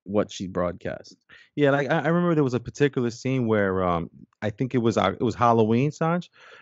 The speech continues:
Speaker 2: where she was trick-or-treating with her two kids, and she brought her dad with her, and I think what ended up happening was she accidentally left her dad in somebody's house, and he didn't know where he was. And I'm like,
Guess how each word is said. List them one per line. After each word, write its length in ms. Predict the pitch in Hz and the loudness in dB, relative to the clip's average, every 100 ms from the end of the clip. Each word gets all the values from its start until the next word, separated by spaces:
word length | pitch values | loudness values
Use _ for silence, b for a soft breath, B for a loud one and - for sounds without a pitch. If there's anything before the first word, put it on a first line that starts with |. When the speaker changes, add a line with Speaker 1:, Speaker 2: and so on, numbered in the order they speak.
| B | B
Speaker 2:
where 200 | 104 110 | 4 6
she 180 | 104 - | 4 0
was 160 | 120 117 | -2 -2
trick-or-treating 600 | - 139 131 - 135 123 | -2 -2 -2 -2 -2 0
with 140 | 113 | -2
her 160 | 110 101 | -2 -4
two 280 | - - 120 | -4 -6 -4
kids, 460 | - 135 156 - - b b b b _ | 0 0 0 -8 -20 b b b b _
and 180 | 107 104 | 0 2
she 120 | - | 2
brought 260 | 98 120 117 | 4 6 6
her 120 | 120 | 4
dad 240 | 95 113 104 | 2 2 2
with 180 | 131 139 | 2 0
her, 180 | 120 107 | -2 -2
and 400 | 104 101 98 95 - - | -2 -2 -2 -4 -8 -10
I 80 | |
think 260 | 107 139 135 | -4 -4 -2
what 120 | 131 | 0
ended 220 | 120 113 | 2 2
up 60 | 101 | 2
happening 420 | 117 120 120 107 | 2 0 0 -2
was 240 | 104 95 92 | 0 0 -2
she 160 | - - | -8 -4
accidentally 600 | 117 110 107 110 107 101 | -4 -4 -2 0 0 0
left 280 | 104 101 - | 2 2 0
her 160 | 101 | -6
dad 380 | 85 92 92 95 | -2 0 2 2
in 80 | 90 | -2
somebody's 420 | - 101 90 85 | -6 -4 -4 -4
house, 400 | 98 95 151 - _ _ _ _ _ - | 0 0 0 -4 _ _ _ _ _ -6
and 120 | 104 | 0
he 140 | 117 | 2
didn't 160 | 113 104 | 4 4
know 120 | 104 | 4
where 140 | 98 | 4
he 120 | 90 90 | 2 0
was. 400 | 85 76 76 - | -2 -2 -6 -8
And 120 | 113 | -2
I'm 120 | 139 | 0
like, 420 | 135 117 95 - | 0 0 -2 -6